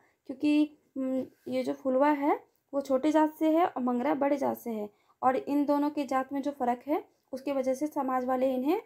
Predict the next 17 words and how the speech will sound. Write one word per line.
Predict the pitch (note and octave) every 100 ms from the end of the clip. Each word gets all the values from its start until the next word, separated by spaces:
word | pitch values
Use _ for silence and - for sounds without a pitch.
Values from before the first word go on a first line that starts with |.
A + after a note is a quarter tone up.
| B3
अपनाएंगे | B3 A#3 G#3+ A3 G#3+
नहीं। | G#3 G#3 _ _ _ -
तो |
ये | D#4+ E4+
सारी | E4+ E4
बातें | C#4+ C#4 C#4 F#4+ - _ _ _ -
इस | C4+
पाँचवें | C#4+ C#4 C#4 B3+ B3+ C#4 C4
दृश्य | C#4 C#4
में | D4 D4
की | C4 B3+
गई | C4+
है। | C4+ E4
तो | E4
चलिए | C4 B3 B3+
देखते | A#3+ -
हैं | C#4+ D#4